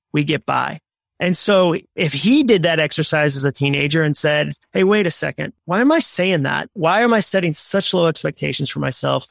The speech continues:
Why am I telling myself I will never accomplish anything? Oh, wait a second, I inherited that." Like, I inherited that broken soundtrack. So I think often kindness starts with a little bit of self-awareness for you to notice and go,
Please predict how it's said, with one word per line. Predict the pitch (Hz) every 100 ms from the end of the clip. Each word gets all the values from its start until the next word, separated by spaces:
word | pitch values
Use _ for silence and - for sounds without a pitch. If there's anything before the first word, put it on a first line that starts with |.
| -
Why | 160 180
am | 190
I | 180
telling | - 160 160
myself | 151 143 156 143
I | 143
will | 139
never | 147 156 156
accomplish | 147 147 139 139
anything? | 139 143 147
Oh, | 151
wait | 156 165
a |
second, | 151 147 139
I | 143
inherited | 135 127 156 156 147 139
that." | 131 131 _ _ _ _ -
Like, | 135
I | 147
inherited | 143 139 139 143 143 135
that | 131
broken | 131 131 135
soundtrack. | 123 139 135 135 135 _ _
So | -
I | 196
think | 262
often | - 147 175 - 175 156
kindness | - 151 151 165 180
starts | - - 156 190 -
with | 151
a |
little | 139 139 151 175 175
bit | 170
of | 165
self-awareness | 160 156 156 135 139 170 196
for | - 147
you | 139
to |
notice | 135 135 143 160 202 -
and | 156
go, | 147 143